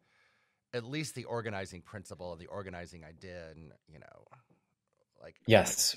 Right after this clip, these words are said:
Speaker 2: right. And then you, you have the, the narrative of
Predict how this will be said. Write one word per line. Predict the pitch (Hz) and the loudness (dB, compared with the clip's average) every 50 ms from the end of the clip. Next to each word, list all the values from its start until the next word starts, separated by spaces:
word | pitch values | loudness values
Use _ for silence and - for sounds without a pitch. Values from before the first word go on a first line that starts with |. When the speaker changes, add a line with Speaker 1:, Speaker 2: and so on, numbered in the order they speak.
| - | 4
Speaker 2:
right. | - 101 101 107 110 117 107 | 8 10 12 12 12 12 12
And | - 120 107 101 | 10 8 8 10
then | 101 110 107 107 110 | 12 12 12 12 10
you, | 113 123 | 10 8
you | 123 123 113 110 | 8 8 8 10
have | 110 120 113 101 87 - | 10 10 8 8 10 10
the, | 117 110 104 104 104 104 - - 120 | 12 12 12 12 12 10 8 4 4
the | 110 113 | 4 8
narrative | 110 113 120 120 117 113 117 113 107 104 101 - - - | 10 10 12 12 12 12 12 10 8 8 4 0 0 2
of | 117 107 101 101 98 95 92 90 - - | 4 6 8 8 8 6 4 2 -2 -4